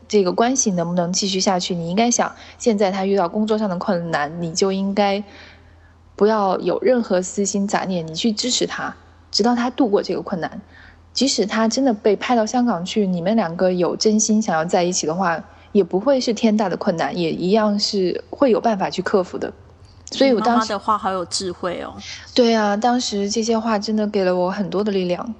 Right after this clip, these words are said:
Speaker 1: 就是如果你想获得幸福，想获得真爱的话，你一定要有一颗不怕受伤，然后也勇敢付出真心的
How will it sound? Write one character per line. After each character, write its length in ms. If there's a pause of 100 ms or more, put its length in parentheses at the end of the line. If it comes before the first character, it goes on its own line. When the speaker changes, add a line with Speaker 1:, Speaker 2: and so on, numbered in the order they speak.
(240)
Speaker 1:
就 120
是 200
如 160
果 100
你 120
想 180
获 180
得 140
幸 240
福， 160
想 180
获 180
得 120
真 220
爱 160
的 100
话， 160
你 160
一 20
定 120
要 240 (180)
有 260
一 100
颗 380 (360)
不 100
怕 260
受 280
伤， 340
然 180
后 300
也 180 (120)
勇 320
敢 200
付 160
出 280
真 320
心 300
的 300